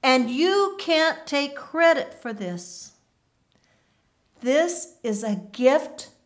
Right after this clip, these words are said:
from God." Salvation is not a reward for the good things that you have done. Do you have a personal relationship with God?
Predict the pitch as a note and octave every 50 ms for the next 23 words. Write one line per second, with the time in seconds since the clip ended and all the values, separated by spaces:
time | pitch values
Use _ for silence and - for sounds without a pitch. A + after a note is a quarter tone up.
0 | _ _ _ - A#3+ A3+ A3 G#3+ G3+ A3 G#3+ G#3+ G#3 G3 F3+ E3+ E3+ E3+ - -
1 | _ _ _ _ _ _ _ _ _ _ _ _ _ _ _ _ _ _ _ _
2 | _ _ _ _ _ _ _ _ _ _ _ _ _ _ _ - - _ - -
3 | - C#4 C4+ C4+ C4 B3+ D4 D4 D#4 E4+ D4+ E4+ F4+ E4+ - - B3 A3 G#3 A#3
4 | A#3 A#3+ B3 C4+ C#4+ D4+ D#4+ D#4+ D#4 D#4+ D#4+ D#4 C#4+ C#4 C4 A3+ G#3+ G#3 G3+ G3
5 | G3+ - - A3+ A3 G#3 A#3+ - - - C#4 C#4 C4+ C#4 - A3+ F#3+ E3+ D#3+ E3
6 | E3 E3+ - - - - - G#3 G#3 G#3 G#3 G#3 G#3 G#3 G3+ G3 G#3 G3+ G3+ -
7 | G#3+ G3 F#3 F3 F3 F3 E3+ E3+ _ _ _ _ _ _ _ _ _ _ _ _
8 | _ _ _ _ _ _ _ _ _ _ _ _ _ _ _ _ _ _ _ _
9 | _ _ _ _ _ _ _ _ _ _ _ _ _ _ _ _ _ _ _ _
10 | _ _ _ _ _ _ _ _ _ _ _ _ _ _ _ _ _ _ _ _
11 | - - - - - - - - C4+ C#4 C4+ B3+ C#4+ D4+ E4 F4 F4+ F4+ F#4 F#4
12 | F4+ F4+ E4 E4 - - D#4 D#4 D#4 D#4 D#4 D#4 D4+ D4 D4 C#4 C4+ C4+ C#4 D4
13 | C#4+ - D4 C#4+ - - D4 D4 C#4+ D4+ C#4+ - - C#4 C4+ C4 C4+ C#4+ C4+ -
14 | -